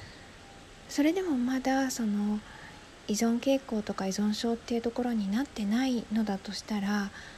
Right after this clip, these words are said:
少なくとも今そこでその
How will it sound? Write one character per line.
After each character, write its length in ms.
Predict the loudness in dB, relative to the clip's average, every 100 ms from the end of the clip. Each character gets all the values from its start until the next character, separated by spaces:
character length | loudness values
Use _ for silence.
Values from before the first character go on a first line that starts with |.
| -18 -18 -20 -20 -20 -20 -18 -10
少 220 | -2 2
な 140 | 2
く 100 | 0
と 120 | -4 0
も 360 | 2 2 0 -2 -2
今 300 | 2 2 2
そ 140 | -2
こ 180 | -2 0
で 240 | 2 2
そ 140 | 0 0
の 360 | 0 0 -2